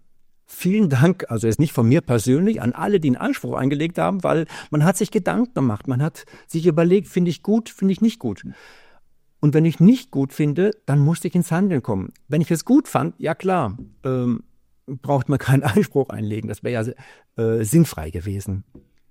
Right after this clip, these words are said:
Haben viele gemacht. Und man denkt immer, das Mindset,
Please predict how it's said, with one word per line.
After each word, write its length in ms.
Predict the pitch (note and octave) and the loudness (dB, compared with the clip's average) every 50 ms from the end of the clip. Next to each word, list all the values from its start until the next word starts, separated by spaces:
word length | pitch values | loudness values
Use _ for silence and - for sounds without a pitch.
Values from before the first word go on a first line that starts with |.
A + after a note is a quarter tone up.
| _ _ _ _ _ _ _ _ _ _ _ _ _ _ _ _ _ _ _ _ _ _ _ _ _ _ | _ _ _ _ _ _ _ _ _ _ _ _ _ _ _ _ _ _ _ _ _ _ _ _ _ _
Haben 340 | - B2 B2+ D#3 E3 F3+ E3 | -6 -4 -2 0 2 2 0
viele 340 | - - - E3+ D3 C#3+ C#3 | 0 -2 -4 -4 -2 -2 -2
gemacht. 600 | D3 C#3 C3 A2+ G2+ - - - - - _ _ _ _ _ _ _ _ _ _ _ _ | 0 2 2 2 0 -2 -6 -14 -20 -20 _ _ _ _ _ _ _ _ _ _ _ _
Und 340 | _ B2 A#2+ A#2 A2+ - - | _ 0 2 2 2 0 -2
man 220 | - B2+ C3 C#3 B2 | -2 2 2 2 2
denkt 400 | - - D3+ F#3+ B3 B3+ - - | 2 2 4 6 6 4 2 0
immer, 420 | - C3+ A#2+ B2+ C#3 F3+ A#3 A3+ - _ _ _ _ _ _ _ _ _ _ _ | 0 0 2 2 2 0 -2 -4 -6 _ _ _ _ _ _ _ _ _ _ _
das 200 | - G2 - - | -12 -12 -8 -4
Mindset, 580 | A2 G#2 A2 B2+ - B3+ - - E3+ - - | -4 -4 -2 -2 -2 -4 -4 -6 -6 -6 -8